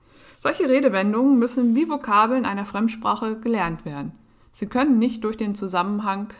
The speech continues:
erschlossen werden. Manche AutistInnen sind zudem nonverbal,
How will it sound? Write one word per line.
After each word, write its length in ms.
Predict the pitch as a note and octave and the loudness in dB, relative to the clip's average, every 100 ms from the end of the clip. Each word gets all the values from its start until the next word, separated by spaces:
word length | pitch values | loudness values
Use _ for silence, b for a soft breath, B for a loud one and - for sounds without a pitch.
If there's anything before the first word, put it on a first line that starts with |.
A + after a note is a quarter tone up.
| - | -18
erschlossen 540 | - G3+ E3 D#3 C#3+ C#3 | -14 -10 -10 -8 -8 -10
werden. 360 | D3+ - G3 - _ _ _ _ _ _ _ _ _ _ _ _ _ _ _ _ b b b b b b b | -12 -16 -16 -20 _ _ _ _ _ _ _ _ _ _ _ _ _ _ _ _ b b b b b b b
Manche 360 | A3 D4 - A3+ | 0 0 2 0
AutistInnen 720 | G3+ A3+ A3 - G#3 C4 C4+ | 2 -2 -4 0 2 4 4
sind 240 | G#3+ A3+ | 4 0
zudem 460 | A3 A3 G#3+ A3 A3 | 0 -2 0 2 4
nonverbal, 840 | A3 B3 G#3+ E3+ D#3 D#3 F3+ C4 | 6 6 4 2 2 0 0 -2